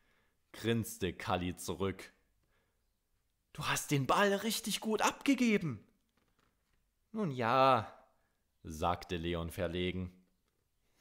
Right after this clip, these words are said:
"Zusammen sind wir eben stärker als alleine."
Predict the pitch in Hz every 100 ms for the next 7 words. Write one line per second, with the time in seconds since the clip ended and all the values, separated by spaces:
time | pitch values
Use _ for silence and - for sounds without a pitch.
0 | _ _ - - - - - 123 151 185
1 | 123 98 120 101 113 98 113 113 98 82
2 | - 110 110 123 113 85 101 - 104 101
3 | 110 110 117 110